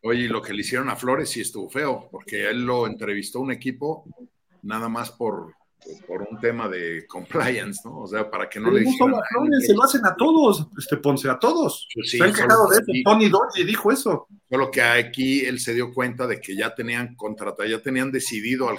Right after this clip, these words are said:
Speaker 1: head coach y lo hicieron ir allá a entrevistarse nomás para taparle el ojo al gato, ¿no?
Speaker 2: A cumplir. A Brian Daboll en los Gigantes, ¿no?
Speaker 1: Ah, es, es correcto.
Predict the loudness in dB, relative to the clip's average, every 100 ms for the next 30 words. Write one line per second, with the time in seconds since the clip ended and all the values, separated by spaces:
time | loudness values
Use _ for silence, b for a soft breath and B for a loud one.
0 | -6 -8 -6 -4 -4 -6 -8 -10 -6 -4
1 | -4 -4 -2 -2 0 0 -2 -4 -4 -6
2 | -6 -8 -8 -12 -12 -14 -12 -6 -4 -4
3 | -8 -16 -10 -8 -6 -6 -8 -12 -12 -10
4 | -10 -12 -20 -20 -20 -20 -16 -14 -8 -6
5 | 2 2 2 -4 _ -2 6 6 8 8
6 | 8 8 8 6 2 2 0 0 -4 -10
7 | -14 -16 -20 -16 -12 -12 -12 -12 -10 -10
8 | -12 -12 -12 -16